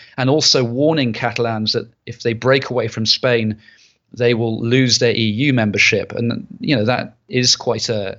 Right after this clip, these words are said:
um, a stern threat. Um, but it also did kind of rebuke Rajoy as well, because the, the Commission also said that, um, you know, violence is,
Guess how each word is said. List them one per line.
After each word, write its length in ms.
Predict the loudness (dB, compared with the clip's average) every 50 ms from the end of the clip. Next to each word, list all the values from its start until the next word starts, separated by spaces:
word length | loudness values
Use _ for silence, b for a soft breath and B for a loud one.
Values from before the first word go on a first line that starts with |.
| -12 -12
um, 480 | -10 -8 -6 -6 -8 -8 -8 -10 -12 -12 -6
a 60 | -2
stern 500 | 0 2 2 2 2 2 4 4 2 0
threat. 460 | -2 -4 -4 -4 -4 -4 -6 -10 -14 -20 b b b b b b b b b b b b
Um, 500 | -2 0 2 2 0 0 -2 -4 -6 -8 -10 b b b b b b _
but 140 | -2 0 2
it 100 | 4 4
also 380 | 4 4 2 2 0 0 0 -2
did 360 | -2 -2 0 0 0 0 -4 -10 _ _ _ _ _
kind 300 | -14 -8 -6 -2 -2 0
of 80 | 0 2
rebuke 380 | 0 0 0 0 -2 -2 -2 -2
Rajoy 400 | -2 -2 2 2 4 4 4 2
as 120 | 0 0
well, 220 | 2 4 4 4
because 560 | 4 2 -2 -2 -2 -2 0 0 -2 -2 -4 _ _ -20
the, 360 | -20 -20 -18 -18 -18 -10 -6
the 80 | -6 -2
Commission 420 | 0 0 0 2 0 0 0 -2
also 280 | -2 -2 0 0 0 2
said 340 | 2 2 2 2 0 0 -2
that, 260 | -2 0 0 0 -2 -2 _ -6
um, 360 | -4 -2 0 0 -2 -2 0
you 80 | 0 -2
know, 60 | -2
violence 680 | 0 2 2 4 4 4 2 0 0 -2 0 -2 -2 0
is, 160 | 0 -2